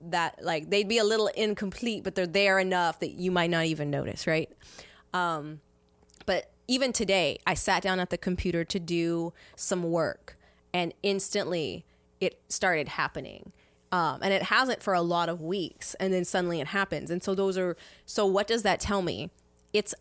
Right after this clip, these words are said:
it's a smoke detector. So no, I don't wanna just smash the smoke detector with a sledgehammer. If you are going somewhere where it is not a life-threatening struggle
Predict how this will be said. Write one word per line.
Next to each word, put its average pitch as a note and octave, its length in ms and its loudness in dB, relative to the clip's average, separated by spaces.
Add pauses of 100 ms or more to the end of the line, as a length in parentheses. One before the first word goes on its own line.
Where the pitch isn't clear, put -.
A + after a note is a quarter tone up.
(480)
it's G#3+ 160 0
a G#3 80 2
smoke A#3+ 440 0
detector. - 500 -6
So G3+ 200 0
no, G3 260 4
I F3 120 4
don't F#3+ 240 2
wanna F#3 200 2
just F#3 300 -2
smash F3+ 440 0
the E3 120 -4
smoke F3+ 400 0
detector E3+ 520 -2
with E3 180 -2
a F3 40 -6
sledgehammer. - 720 -4 (360)
If G3 200 -2
you G3+ 180 0
are A#3+ 120 2
going F#3+ 400 0
somewhere D#3 680 -2 (320)
where F#3+ 200 4
it G3+ 180 4
is F#3+ 180 0
not F#3+ 480 2
a E3+ 500 2 (200)
life-threatening E3+ 1200 -2 (240)
struggle - 800 -2